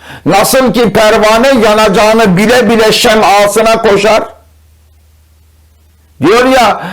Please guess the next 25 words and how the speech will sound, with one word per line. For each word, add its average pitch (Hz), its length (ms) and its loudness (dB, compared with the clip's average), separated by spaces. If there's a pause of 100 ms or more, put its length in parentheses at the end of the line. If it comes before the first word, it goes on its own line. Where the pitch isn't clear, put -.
Sıtkı 220 460 -2
Baba, 190 240 0
"Ne 220 220 0
kaçarsın 254 680 0
benden 220 420 0
ey 233 280 0
melek 233 420 0
suret, 214 460 0
şem'a 220 540 0
sakınır 202 520 0
mı 294 240 0
pervanesinden? 240 1160 0 (600)
Mansur 202 600 0
gibi 214 420 0
berdar 233 640 2
olsam 233 320 0
akıl 277 380 0
et, 233 200 0
vazgeçmem 208 1000 0
zülfünün 214 680 0
bir 208 240 0
tanesinden." 156 920 -2 (200)
Aşık 160 520 0
bu 254 300 0
işte. - 480 -6